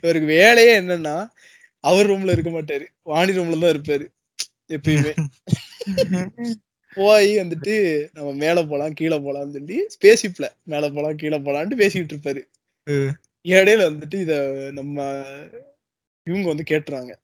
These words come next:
Speaker 1: யாரு, இளவரசி கேட்டுறாங்க. கேட்டு,
Speaker 2: ம், ம்.
Speaker 1: "என்ன நீ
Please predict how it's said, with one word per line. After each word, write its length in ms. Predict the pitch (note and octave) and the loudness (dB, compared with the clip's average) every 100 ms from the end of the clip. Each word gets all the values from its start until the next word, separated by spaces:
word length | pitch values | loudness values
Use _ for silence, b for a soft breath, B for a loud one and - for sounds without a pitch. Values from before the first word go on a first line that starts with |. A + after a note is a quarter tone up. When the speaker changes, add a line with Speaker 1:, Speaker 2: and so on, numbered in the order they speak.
| _ _ - | _ _ -18
Speaker 1:
யாரு, 260 | - C3 D3 | -8 -6 -4
இளவரசி 400 | C#3+ E3 D3 C3 | -2 -2 -2 -6
கேட்டுறாங்க. 420 | C#3+ C3 C3 B2+ - _ _ _ | -8 -10 -12 -14 -20 _ _ _
கேட்டு, 580 | C3 C3 _ D3 C#3+ C3 | -12 -12 _ -10 -8 -8
Speaker 2:
ம், 60 | |
ம். 320 | D3 C#3 C3+ C3+ | -8 -8 -12 -10
Speaker 1:
"என்ன 280 | E3+ C4+ D#4+ | -8 -4 -2
நீ 220 | D4+ D4+ | -2 -4